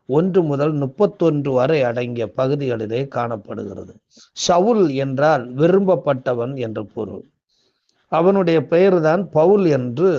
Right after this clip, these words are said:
மாறுதல் பெற்றது. பவுல் என்றால் சிறுமை என்று பொருள். இன்னும் சொல்லப்போனால், சவுல் என்பது ஒரு எபிரேய பெயராகவும், பவுல் என்பது ஒரு கிரேக்க பெயராகவும் காணப்படுகிறது.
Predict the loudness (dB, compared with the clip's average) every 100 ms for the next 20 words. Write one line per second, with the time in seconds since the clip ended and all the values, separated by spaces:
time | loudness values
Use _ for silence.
0 | -2 -8 -2 0 2 2 0 -2 -6 -8
1 | -8 -10 -10 -16 _ _ _ _ _ _
2 | 0 4 6 4 4 2 0 2 0 -2
3 | -6 2 4 6 4 2 0 -2 -4 -6
4 | -6 -6 -8 -14 _ _ _ _ _ -2
5 | 0 0 0 0 2 0 0 0 2 0
6 | 0 0 2 0 0 -2 -2 0 0 -2
7 | -10 _ _ _ -4 0 2 2 2 4
8 | 2 2 0 0 2 0 -2 -4 -4 -8
9 | -2 2 4 2 2 0 -2 -2 -2 -2
10 | -2 -4 0 0 0 -6 -2 -2 -2 -4
11 | -4 -6 -8 -6 -4 -4 -8 -10 -8 -8
12 | -10